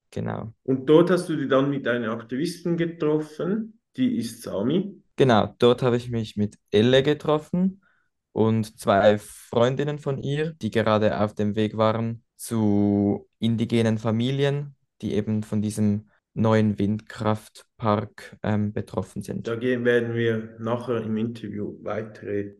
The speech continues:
Speaker 2: Details hören. Wir sind ja aufmerksam geworden. Und wieso genau Elle? Was hat sie besonders gemacht, wo, wo du gedacht hast, das kannst du, also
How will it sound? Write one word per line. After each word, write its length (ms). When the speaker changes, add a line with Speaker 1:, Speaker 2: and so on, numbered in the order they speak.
Speaker 2:
Details 600
hören. 480
Wir 80
sind 80
ja 140
aufmerksam 520
geworden. 640
Und 680
wieso 300
genau 680
Elle? 340
Was 160
hat 140
sie 100
besonders 560
gemacht, 540
wo, 460
wo 260
du 560
gedacht 460
hast, 180
das 160
kannst 320
du, 40
also 320